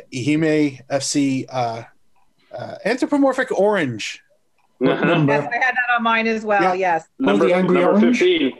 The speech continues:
Speaker 1: Yeah,
Speaker 2: Oh,
Speaker 1: number
Speaker 2: okay, yep, yeah, I remember
Speaker 1: who
Speaker 2: him.
Speaker 1: also, who also looks like, uh, you know,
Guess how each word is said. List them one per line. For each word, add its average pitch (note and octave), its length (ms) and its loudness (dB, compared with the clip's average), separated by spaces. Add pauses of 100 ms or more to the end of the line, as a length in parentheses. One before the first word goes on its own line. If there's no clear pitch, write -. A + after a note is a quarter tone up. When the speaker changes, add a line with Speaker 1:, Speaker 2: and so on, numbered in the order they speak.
(140)
Speaker 1:
Yeah, E3+ 140 0
Speaker 2:
Oh, D#3 40 2
Speaker 1:
number F#3+ 260 4
Speaker 2:
okay, F3+ 200 2
yep, F#3 300 0
yeah, F3 120 4
I F3 60 2
remember F3 320 0
Speaker 1:
who G3+ 60 2
Speaker 2:
him. G3 60 2
Speaker 1:
also, C4 480 -2
who A3+ 220 -2
also A#3+ 340 0
looks A3+ 300 -2
like, G3+ 260 0
uh, F3 340 2
you F#3 100 0
know, D3+ 300 0